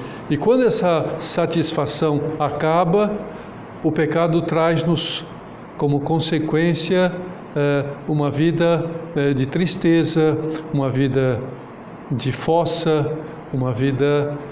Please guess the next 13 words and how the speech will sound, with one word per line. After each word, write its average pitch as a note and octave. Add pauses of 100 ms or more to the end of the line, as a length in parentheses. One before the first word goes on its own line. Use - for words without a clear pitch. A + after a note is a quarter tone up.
(180)
em C#3+
que C#3+
ficamos, D3+
então, C#3+
realmente, D3+ (380)
é, C#3
muito, D#3 (440)
hum, C3 (280)
é, C#3+ (1400)
é, B2 (360)
desanimados C3+
com A#2
tudo, E3+